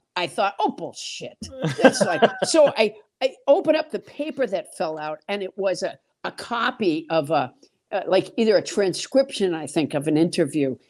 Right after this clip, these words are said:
Speaker 1: And I'm like, "No, that was me." And,
Speaker 2: Oh,
Speaker 1: uh,
Speaker 2: oh my
Speaker 1: and I,
Speaker 2: God.
Speaker 1: I still thought, "Oh, come on, somebody is teasing me," you
Speaker 2: Right.
Speaker 1: know? And then I took my flat thing and I Googled Mary Chapin Carpenter, and she lives in Virginia. And, uh,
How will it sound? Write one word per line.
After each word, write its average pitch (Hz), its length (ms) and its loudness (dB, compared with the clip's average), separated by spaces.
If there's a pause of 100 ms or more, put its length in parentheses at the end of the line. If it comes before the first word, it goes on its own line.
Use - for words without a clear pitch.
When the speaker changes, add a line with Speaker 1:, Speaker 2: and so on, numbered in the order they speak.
(120)
Speaker 1:
And 175 120 4
I'm 156 120 6
like, 147 180 4
"No, 254 240 6
that 285 140 6
was 254 120 6
me." 269 300 4 (380)
And, 226 400 8
Speaker 2:
Oh, - 40 6 (100)
Speaker 1:
uh, 165 220 6 (480)
Speaker 2:
oh 208 40 -6
my 170 200 -6
Speaker 1:
and 240 200 -2
I, - 80 2
Speaker 2:
God. 147 220 -2
Speaker 1:
I 294 100 4
still 403 400 -2
thought, 165 380 4
"Oh, 202 100 8
come 175 300 -2
on, 131 260 -4
somebody 196 640 4
is - 340 -2
teasing 139 460 -2
me," 123 320 -4
you 113 60 -2
Speaker 2:
Right. 131 200 6
Speaker 1:
know? - 140 -2 (380)
And 233 160 8
then 247 100 4
I 220 100 2
took 240 200 -4
my 202 120 0
flat 196 440 0
thing 202 200 0
and 165 80 0
I 151 100 -4
Googled 180 540 0
Mary 156 300 -4
Chapin 151 320 -2
Carpenter, 143 420 -4
and 143 120 0
she 156 160 -4 (100)
lives 160 300 2
in 143 120 0
Virginia. 139 540 -6 (800)
And, 156 320 6
uh, 127 240 4